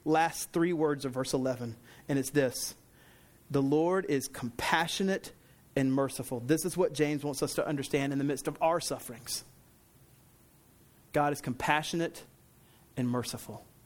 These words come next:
You can be patient for the second coming of Jesus to set all things right, all of our sufferings, persecutions, trials, and justices, because the Lord is compassionate and merciful, and he will do this for you. Endure all the trials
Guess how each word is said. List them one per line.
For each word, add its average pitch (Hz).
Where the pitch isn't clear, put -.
You 170
can 233
be 240
patient 196
for -
the 139
second 185
coming 196
of 170
Jesus 156
to 156
set -
all 233
things 220
right, 185
all 165
of 202
our 208
sufferings, 196
persecutions, 180
trials, 165
and 160
justices, 139
because 151
the 156
Lord 196
is 156
compassionate 180
and 147
merciful, 139
and 139
he 202
will 165
do 156
this 143
for -
you. 117
Endure 196
all 190
the 185
trials 143